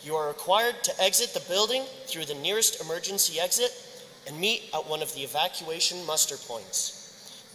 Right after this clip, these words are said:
Please do not re-enter the building unless any, unless authorized by the fire department.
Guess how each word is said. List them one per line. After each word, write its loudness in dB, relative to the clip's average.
Please 0
do 0
not 2
re-enter 2
the -6
building 0
unless 0
any, -4
unless 2
authorized 2
by 4
the -4
fire 4
department. -8